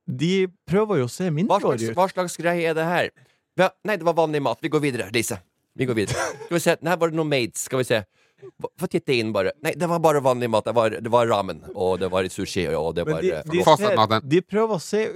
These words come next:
Speaker 1: ut som mindreårige.
Speaker 2: Ja.
Speaker 1: Det synes jeg er, det forsto jeg ikke før jeg var der nå, at maids er å se ut som mindreårige, og det synes jeg er ganske creepy.
Speaker 3: Ja, men
Speaker 2: Det er
Speaker 3: er det det? Er det mindreårige, eller er det bare unge?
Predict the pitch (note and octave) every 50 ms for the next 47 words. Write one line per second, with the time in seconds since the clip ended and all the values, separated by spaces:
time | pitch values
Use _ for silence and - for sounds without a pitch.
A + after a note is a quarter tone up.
0 | G3+ F3+ C#3+ - - - F3+ F#3 F3 E3 G3+ D#4 F4+ C4 C#3 G2+ F#2+ G2+ - -
1 | A#2+ - _ _ _ _ _ _ _ _ - G#2+ B2+ E3+ - B3 D4 C#4 - D#3
2 | C3 A2 C#3 D3 D#3 C3+ B2+ C3 C3 B2 A#2+ A#2 A#2 A2+ A2+ A#2 A#2 - D3 C#3
3 | G3 A3+ A#3+ - - - A3 - - - C4 A3 F3+ C#3+ - A#2 A2+ - D3+ D3
4 | B2+ A#2 B2 C3+ C3 A#2+ A2 A2+ C3 C#3+ B2 A2 - - C#3 A#2+ - _ - -
5 | _ _ C#3+ C3+ D3+ F#3+ G#3 G3+ D#3+ B2 A2+ - - _ _ _ - F3+ F3+ D#3
6 | B2+ A2 - _ _ _ _ _ - C#3 C3 - - C#3+ D3+ D#3 B2 - E3+ E3
7 | E3 - - E3 D3 C#3 D#3 F3+ G3 F#3 E3 A#2 - - - C#3+ E3+ F3 A3+ A3+
8 | - - B2 D3 F#3 - - A#2+ - - A#3 E4 - - A#2 A#2 A#2 A2+ A2+ A#2+
9 | A#2+ - - G3 F#3 D3 G#2+ G2+ G2+ G2 A#2 - C3 C3 G#2+ G#2 A2 B2 D3+ D#3+
10 | D#3+ C#3+ B2+ A2+ G2+ G2+ F#2+ F#2+ G2 F#2 F#2+ F#2+ F2 F2+ F#2+ G#2+ C3+ D3+ D3 A#2+
11 | A#2+ B2 - A2 A2 G#2+ A2 A#2 A#2+ A2 F#2